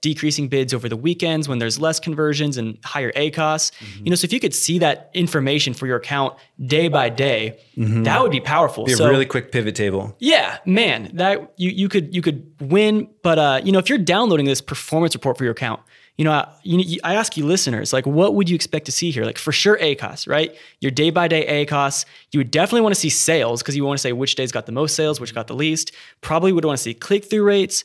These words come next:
Speaker 1: conversion rates, but they actually only show you three metrics on this report. What are they,
Speaker 2: Mm-hmm.
Speaker 1: Michael?
Speaker 2: Clicks, C P Cs, and total spend, which is just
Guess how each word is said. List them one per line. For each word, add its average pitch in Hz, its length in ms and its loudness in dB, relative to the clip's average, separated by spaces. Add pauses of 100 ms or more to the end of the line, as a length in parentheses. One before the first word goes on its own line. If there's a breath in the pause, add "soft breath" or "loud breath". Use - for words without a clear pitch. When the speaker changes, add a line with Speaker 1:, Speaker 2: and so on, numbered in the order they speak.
(280 soft breath)
Speaker 1:
conversion 160 640 2
rates, 185 400 2 (300 soft breath)
but 151 420 2
they 175 80 2
actually 254 380 2
only 208 260 2
show 196 280 2
you 135 360 2
three 160 840 0 (300)
metrics 156 400 0
on 139 80 -2
this 127 80 -4
report. 131 320 -2
What 160 140 4
are 156 80 6
they, 120 80 6
Speaker 2:
Mm-hmm. 110 60 2
Speaker 1:
Michael? 117 260 -2 (180)
Speaker 2:
Clicks, - 640 -2
C - 180 -4
P 110 80 -2
Cs, 113 560 -2 (800)
and 90 100 -6
total 90 220 -2
spend, 90 380 -6 (380)
which 110 180 0
is 92 140 -2
just 101 320 -2